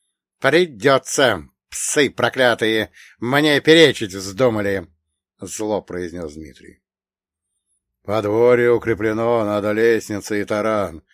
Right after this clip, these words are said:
Если сейчас начнем, много людишек пострадают. Но, как скажешь,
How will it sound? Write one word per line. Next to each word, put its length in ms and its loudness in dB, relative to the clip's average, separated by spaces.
Если 420 -2
сейчас 460 -2
начнем, 580 -6
много 380 -4
людишек 560 -4
пострадают. 800 -12
Но, 260 2
как 200 4
скажешь, 680 0